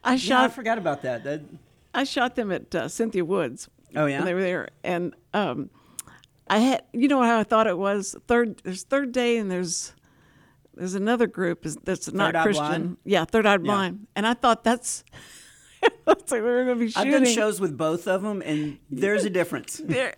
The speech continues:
Speaker 2: <laughs> There's
Speaker 1: it,
Speaker 2: quite a
Speaker 1: yes,
Speaker 2: difference.
Speaker 1: yes, there is. I lo-, no, I love those guys. They were,
Speaker 2: Mm.
Speaker 1: they were wonderful. And Mac was just,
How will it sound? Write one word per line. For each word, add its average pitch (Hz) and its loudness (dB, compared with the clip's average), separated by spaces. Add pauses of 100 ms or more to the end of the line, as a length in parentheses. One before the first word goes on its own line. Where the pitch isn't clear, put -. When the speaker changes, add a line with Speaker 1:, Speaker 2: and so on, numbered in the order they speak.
Speaker 2:
<laughs> - -20
There's 208 -2
Speaker 1:
it, - -18
Speaker 2:
quite 160 -4
a 240 2
Speaker 1:
yes, 285 4
Speaker 2:
difference. - -10
Speaker 1:
yes, 240 -4
there 214 -2
is. 170 -4
I 226 2
lo-, 202 2
no, 196 -2
I 170 0
love 180 0
those - -2
guys. - -4
They 160 -2
were, 170 -4
Speaker 2:
Mm. 117 -6
Speaker 1:
they 185 0
were 170 0
wonderful. 135 -6
And 175 0
Mac 175 0
was 165 -6
just, - -12